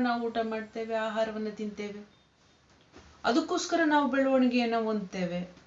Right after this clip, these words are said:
ಎಂಬತಕ್ಕಂಥ ಮಾತು ಸಹಜವಾಗಿ ಬರುತ್ತೆ. ನಿಮ್ಗೆ, ಆ, ನೀವು ಕೂಡ ಈಗಿನ ವಿದ್ಯಮಾನಗಳನ್ನ ಅಥವಾ, ಆ, ಒಂದು ವೈಶಿಷ್ಟ್ಯತೆಯನ್ನ ಪರೀಕ್ಷೆ ಮಾಡಿರುವ ಬಗ್ಗೆ,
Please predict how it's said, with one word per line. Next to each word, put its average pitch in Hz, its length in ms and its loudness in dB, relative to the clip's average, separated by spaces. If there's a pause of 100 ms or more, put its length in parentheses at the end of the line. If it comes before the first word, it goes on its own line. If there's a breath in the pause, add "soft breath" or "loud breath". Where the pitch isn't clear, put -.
(240)
ಎಂಬತಕ್ಕಂಥ 226 520 -4
ಮಾತು 214 360 0
ಸಹಜವಾಗಿ 202 580 -4
ಬರುತ್ತೆ. 156 360 -8
ನಿಮ್ಗೆ, 202 400 -4 (800 loud breath)
ಆ, 196 440 0
ನೀವು 233 280 -4
ಕೂಡ 226 260 -2 (260)
ಈಗಿನ 208 300 -4 (100)
ವಿದ್ಯಮಾನಗಳನ್ನ 196 920 2 (400)
ಅಥವಾ, 175 500 -2 (960)
ಆ, 175 100 -4 (1600)
ಒಂದು 190 300 -2
ವೈಶಿಷ್ಟ್ಯತೆಯನ್ನ 247 1000 4
ಪರೀಕ್ಷೆ 285 680 4
ಮಾಡಿರುವ 202 520 4
ಬಗ್ಗೆ, 151 360 -4